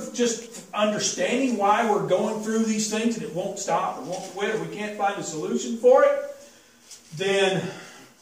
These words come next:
it may be that according to the will of God, he's using those things to teach us patience. It's what we saw over there in Romans five one,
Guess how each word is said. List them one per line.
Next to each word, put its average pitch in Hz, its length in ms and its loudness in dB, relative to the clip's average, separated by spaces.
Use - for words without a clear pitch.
it 170 640 -6
may 196 240 2
be 269 200 0
that 202 120 -2
according 190 440 -2
to 175 60 -6
the 170 80 -4
will 190 260 -2
of - 120 -4
God, 196 480 0
he's 180 240 -12
using 190 320 -10
those 180 300 0
things 185 500 -6
to 156 60 -18
teach 165 320 -12
us - 80 -16
patience. - 600 -10
It's - 100 -20
what 160 140 -12
we 165 100 -10
saw 175 340 -4
over 170 120 -4
there 180 240 -4
in 170 260 -10
Romans 175 520 -8
five 180 420 -2
one, 190 320 -8